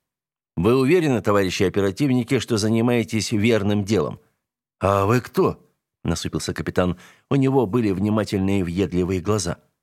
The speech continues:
«А я тот черт, которого вы помянули», Алексей показал развернутое удостоверение. Тень пробежала по лицу капитана, он недовольно поморщился.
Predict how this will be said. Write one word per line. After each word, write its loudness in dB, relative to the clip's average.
«А 4
я 4
тот -2
черт, 2
которого 2
вы 2
помянули», 0
Алексей -2
показал 0
развернутое 0
удостоверение. -6
Тень 2
пробежала 0
по -4
лицу 0
капитана, 0
он 2
недовольно 2
поморщился. -2